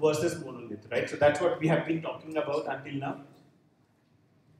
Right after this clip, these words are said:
So when we talk about monoliths, <coughs> typically these are large applications, right? So these are,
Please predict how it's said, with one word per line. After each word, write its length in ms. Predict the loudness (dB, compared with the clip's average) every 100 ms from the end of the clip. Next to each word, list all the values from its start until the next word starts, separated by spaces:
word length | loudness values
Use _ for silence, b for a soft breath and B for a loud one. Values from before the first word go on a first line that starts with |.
| _ _ _ _ _ _ _ _ _ _ -20 _ _ _ _
So 380 | 4 4 4 4
when 160 | 6 8
we 80 | 6
talk 200 | 4 6
about 520 | 6 6 6 -2 -6
monoliths, 720 | -2 2 4 4 4 2 2
<coughs> 20 |
typically 440 | -2 2 8 10 10
these 220 | 8 8
are 420 | 8 6 2 -6 -16 2
large 420 | 6 10 10 8
applications, 760 | 2 0 -4 -4 -8 -12 -16 -8
right? 180 | -6 -6
So 100 | -8
these 260 | -8 0
are, 500 | 6 6 4 0 -8